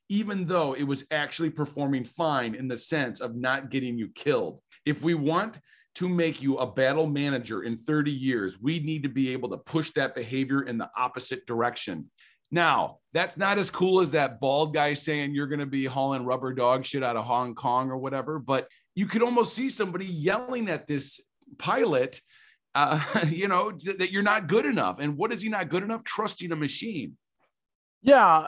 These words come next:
Speaker 2: and ultimately, I think the pilots are, as much as I'd love to be a pilot, are middle management, because in the reality, the air traffic controllers tell the pilots where to go, where to fly, and then the pilots do it. Actually, now the pilots tell the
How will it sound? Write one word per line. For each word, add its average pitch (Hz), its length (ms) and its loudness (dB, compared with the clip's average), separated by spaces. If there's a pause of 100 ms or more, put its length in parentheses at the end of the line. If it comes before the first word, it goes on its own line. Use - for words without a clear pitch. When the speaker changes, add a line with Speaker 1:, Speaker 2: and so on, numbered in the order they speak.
Speaker 2:
and 220 300 8 (100)
ultimately, 214 720 8
I 175 80 8
think 196 220 -2
the 139 80 -4
pilots 165 640 2
are, 127 460 2 (160)
as 127 180 -14
much 139 160 -2
as 113 80 -6
I'd 107 160 0
love 117 180 0
to - 80 -20
be 117 80 -4
a 104 60 -4
pilot, 120 520 0
are 131 220 4
middle 147 340 0
management, 135 560 -2 (140)
because 139 580 2 (360)
in 160 320 0
the 131 80 -8
reality, 147 760 2
the 139 140 -8
air 180 160 0
traffic 190 360 0
controllers 147 800 -2 (220)
tell 160 220 4
the 143 100 -4
pilots 156 520 0
where 139 160 0
to 127 80 -6
go, 139 240 2
where 127 220 -2
to 123 60 -6
fly, 127 420 -2
and 110 100 -10
then 117 80 -10
the 117 80 -10
pilots 143 460 0
do 170 160 -2
it. - 120 -4 (200)
Actually, 175 440 0
now 175 300 4
the 117 100 -10
pilots 143 380 0
tell 143 240 0
the 123 340 -8